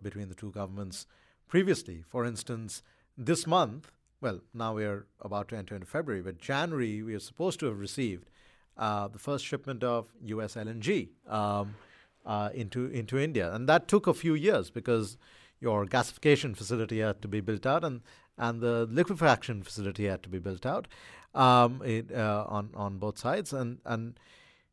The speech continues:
but the point is that technology is moving faster than we're, we're aware of. So when we negotiated the purchase of U S L N G, um, at the margin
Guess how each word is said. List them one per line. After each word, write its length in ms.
but 300
the 80
point 480
is 380
that 500
technology 520
is 100
moving 280
faster 480
than 460
we're, 420
we're 440
aware 340
of. 320
So 380
when 300
we 100
negotiated 880
the 80
purchase 380
of 100
U 200
S 160
L 120
N 120
G, 340
um, 480
at 220
the 80
margin 640